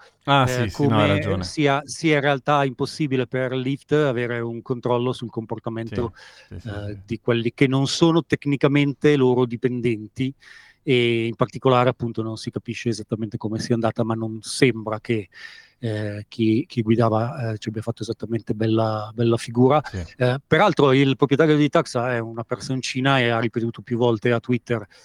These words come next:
Speaker 2: eh, "Non voglio che questa persona abbia necessariamente ripercussioni, ce la risolveremo tra di noi." Ovviamente Twitter ha ascoltato, ha pubblicato la sua foto, il suo
Speaker 1: Immediatamente,
Speaker 2: indirizzo,
Speaker 1: certo.
Speaker 2: il suo indirizzo dove lavorano lo-, i parenti, eccetera,
Speaker 1: No,
Speaker 2: eccetera.
Speaker 1: ma veramente?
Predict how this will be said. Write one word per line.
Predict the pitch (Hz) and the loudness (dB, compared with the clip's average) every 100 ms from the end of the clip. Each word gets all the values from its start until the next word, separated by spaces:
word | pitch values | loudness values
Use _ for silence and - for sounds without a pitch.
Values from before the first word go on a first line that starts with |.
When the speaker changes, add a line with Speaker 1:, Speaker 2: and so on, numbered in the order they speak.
| - _ | -20 _
Speaker 2:
eh, | - 110 110 110 | -8 -6 -6 -6
"Non | 110 110 107 | -8 -10 0
voglio | 123 120 113 | 2 4 2
che | 110 | -2
questa | 117 117 | -4 -6
persona | - - 120 113 | -8 -4 -2 -2
abbia | 110 113 | 0 -2
necessariamente | 113 - - 113 113 113 | -2 -4 0 0 0 -2
ripercussioni, | 107 - 113 - - - 117 107 113 113 101 | -4 -4 -6 -6 -2 2 2 2 -2 -2 -6
ce | - 117 | -6 -4
la | 107 | -2
risolveremo | 107 107 113 107 113 110 | -4 -4 -4 0 -2 -4
tra | 107 117 | -4 0
di | 123 | 2
noi." | 127 120 | 4 4
Ovviamente | 110 110 120 117 117 | 2 2 0 -2 0
Twitter | 135 - 120 | 0 2 2
ha | 113 113 113 | 4 4 2
ascoltato, | 110 - 131 - 123 123 | 2 0 2 2 2 4
ha | 120 | 2
pubblicato | - 110 117 113 117 | 0 -6 -4 -2 -2
la | 113 | -2
sua | - | -2
foto, | 120 107 101 - | -4 -4 -10 -8
il | 110 | 2
suo | 180 | 4
Speaker 1:
Immediatamente, | 160 135 120 113 110 90 107 | 6 4 2 4 2 2 0
Speaker 2:
indirizzo, | 110 101 98 | -2 -4 -8
Speaker 1:
certo. | 92 - 101 - | -8 -12 -20 -20
Speaker 2:
il | _ - | _ 0
suo | 131 | 2
indirizzo | 123 135 135 135 - 139 | 4 4 4 2 2 4
dove | 123 117 | 4 4
lavorano | 113 117 117 117 | 2 2 0 0
lo-, | 113 147 | -4 -4
i | 123 110 110 117 | -4 -4 -4 -8
parenti, | - 120 117 110 110 113 | -4 -2 -2 -6 -8 -6
eccetera, | 110 123 | -2 2
Speaker 1:
No, | 107 90 82 | 2 0 -2
Speaker 2:
eccetera. | 78 76 71 73 | -4 -6 -8 -8
Speaker 1:
ma | 78 | -8
veramente? | 92 104 107 87 78 78 85 85 | -4 -2 -2 -4 -8 -14 -16 -16